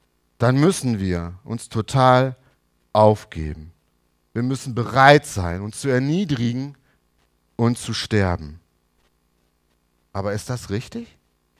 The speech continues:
Ist das richtig? Müssen wir tatsächlich den gleichen Weg gehen wie Jesus? Bedeutet es, wie Jesus zu sein, genau diesen Weg zu gehen?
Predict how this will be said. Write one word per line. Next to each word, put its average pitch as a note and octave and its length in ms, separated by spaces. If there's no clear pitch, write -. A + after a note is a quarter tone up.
Ist E3+ 240
das G#3+ 280
richtig? C4 400
Müssen D4 420
wir C#4 140
tatsächlich F#3+ 920
den D#3 160
gleichen G3+ 840
Weg C#3 320
gehen A3+ 420
wie D3 80
Jesus? A#2 640
Bedeutet A#3+ 600
es, E3 220
wie E3+ 80
Jesus B3+ 480
zu F3+ 120
sein, B2 420
genau A3+ 480
diesen C4 480
Weg G3+ 260
zu F3+ 180
gehen? D#3+ 360